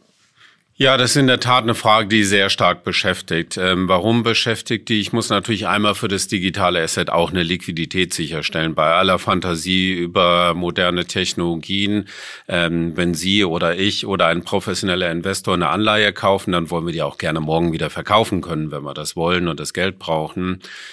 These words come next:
Ähm, wenn's aber dann die Rückmeldung ist, „Heute gibt's leider keine Kurse“, und das stimmt auch für die ganze Woche, ähm, dann finden wir das bestimmt nicht so lustig. Das heißt erstmal, wie kommt eigentlich die Liquidität zustande?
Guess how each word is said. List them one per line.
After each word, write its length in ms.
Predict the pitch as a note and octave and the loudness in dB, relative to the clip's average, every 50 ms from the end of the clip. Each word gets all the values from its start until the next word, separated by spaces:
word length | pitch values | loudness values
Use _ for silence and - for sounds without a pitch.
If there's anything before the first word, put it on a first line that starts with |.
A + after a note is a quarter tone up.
| - _ _ | -20 _ _
Ähm, 420 | - F2+ E2+ E2+ E2+ E2 E2+ E2+ D#2 | -4 -2 -2 -2 -2 -2 -4 -4 -2
wenn's 320 | D#2+ F2+ F#2 F#2+ F#2 - - | 0 2 2 2 0 -2 0
aber 320 | F2+ F2 F2+ F2 F#2+ F2 | 0 0 2 4 2 2
dann 320 | D#2 F#2 F2 E2+ F2+ F2+ E2+ | 2 2 2 2 0 0 -2
die 80 | F2+ | -4
Rückmeldung 540 | E2+ - F#2 F#2 F#2 G#2 F#2+ F2+ F2+ F2+ F2+ | -2 -2 -4 -2 0 0 0 2 2 0 0
ist, 160 | F2 F2 - | -2 -2 -2
„Heute 200 | F#2 F2+ F2 G#2 | -2 0 0 0
gibt's 240 | E2+ F#2 - - - | -2 -2 -4 -2 0
leider 260 | F2+ F2+ F2+ F#2 F2+ | 2 2 4 2 0
keine 260 | - F#2+ F2+ D#2+ F2 | 0 0 -2 -2 -2
Kurse“, 380 | E2+ - G2+ G2 G#2+ A2+ A2+ A2 | -4 0 2 2 2 2 2 2
und 120 | G2 F#2+ F2 | 0 0 0
das 100 | E2+ - | -2 -2
stimmt 240 | - - F#2+ F2+ F#2 | -4 -4 -4 -2 -4
auch 120 | E2+ E2+ | -4 -4
für 80 | - F2 | -4 -6
die 80 | F2 | -4
ganze 320 | E2 F2 E2+ E2 E2+ E2 D#2 | -4 -4 -6 -6 -8 -4 0
Woche, 420 | F2 F#2 F2+ - A2 G#2 G2+ G2 - - - - - - - _ | 0 0 2 2 2 2 2 2 -2 -10 -16 -16 -16 -18 -14 _
ähm, 360 | - F#2 F2 F2 F2 E2+ E2+ D#2+ | -4 -2 0 0 0 -2 0 0
dann 200 | F#2 F2 F2 - | 0 0 0 0
finden 260 | - G#2+ F#2 F#2+ E2 | -2 0 0 0 0
wir 80 | F2+ | 0
das 180 | E2+ F2 E2 - | -2 -2 -4 -4
bestimmt 340 | - - - - F#2+ E2+ F2 | -6 -6 -4 -2 0 0 0
nicht 160 | F2 F2 - | -2 -2 0
so 100 | G#2 F2+ | 0 0
lustig. 500 | D2+ D#2 D2 C#2 - - D#2 C#2 C2 - | 0 0 -4 -6 -6 -6 -8 -8 -8 -6
Das 200 | - D#2+ D2 - | -8 -8 -4 0
heißt 240 | F2+ E2 E2 - - | 0 0 0 -2 -2
erstmal, 400 | D2 E2+ E2 - G2+ F2+ E2+ D#2 | -2 -2 -2 0 0 -2 0 0
wie 120 | F2+ F2+ | -2 -4
kommt 280 | - - G2+ F#2+ F#2 D#2 | -4 -2 -2 -2 0 0
eigentlich 240 | - E2+ E2+ - - | -2 -2 -2 -4 -4
die 120 | - F2+ | -6 -6
Liquidität 680 | D#2+ D#2 E2 - - E2+ D2 E2 D#2 - G#2+ A2+ A#2 A#2 | -6 -6 -10 -10 -12 -10 -8 -8 -8 -4 -4 -4 -4 -2
zustande? 720 | - B2 G#2+ - - - G#2 G#2 G#2 G2+ G#2 G#2 G2+ G2 | -4 -4 -4 -4 -2 0 0 2 2 2 2 2 0 0